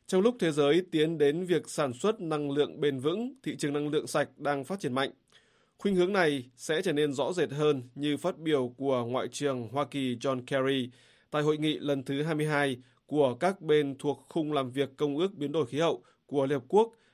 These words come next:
được tổ chức mới đây. Ngoại trưởng Kerry nói chỉ năm ngoái thôi, đầu tư vào năng lượng tái tạo cao nhất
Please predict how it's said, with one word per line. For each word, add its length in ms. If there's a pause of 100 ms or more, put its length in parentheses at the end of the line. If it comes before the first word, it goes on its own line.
được 240
tổ 140
chức 240
mới 120
đây. 260 (720)
Ngoại 160
trưởng 240
Kerry 440
nói 400
chỉ 140
năm 140
ngoái 200
thôi, 300 (160)
đầu 280
tư 240
vào 260
năng 160
lượng 160
tái 160
tạo 360
cao 220
nhất 220